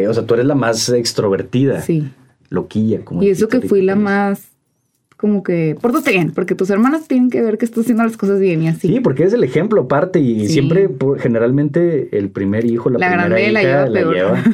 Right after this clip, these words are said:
Speaker 1: Sí, ya luego los papás se van suavizando
Speaker 2: Sí,
Speaker 1: con,
Speaker 2: ahorita
Speaker 1: con
Speaker 2: las
Speaker 1: los
Speaker 2: otras ya
Speaker 1: hijos.
Speaker 2: hacen lo que quieren.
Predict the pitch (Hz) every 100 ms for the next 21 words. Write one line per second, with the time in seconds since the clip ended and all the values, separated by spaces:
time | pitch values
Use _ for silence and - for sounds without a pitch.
0 | 226 170 113 120 127 127 131 139 135 113
1 | 107 127 127 131 117 107 123 269 254 202
2 | 196 220 240 220 226 233 233 226 233 247
3 | 247 196 - - 165 202